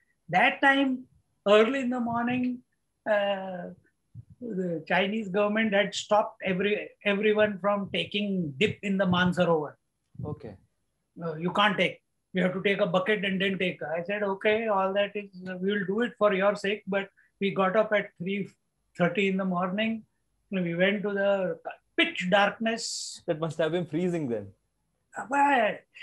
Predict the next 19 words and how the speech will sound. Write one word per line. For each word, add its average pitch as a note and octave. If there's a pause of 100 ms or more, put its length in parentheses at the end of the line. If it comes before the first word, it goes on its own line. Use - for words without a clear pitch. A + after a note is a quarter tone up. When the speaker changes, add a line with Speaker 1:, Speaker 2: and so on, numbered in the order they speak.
(360)
Speaker 1:
who C#4+
cares, G3+
man? D#3+ (240)
<laughs> C3+ (1200)
And F#3 (760)
pitch D#4+
darkness, A#3+
nobody B3
can B3+
see. B3+ (460)
<laughs> -
Took -
off A3+
our A#3
clothes A3
in F#3
the G3+
darkness, G#3+ (160)
quickly C4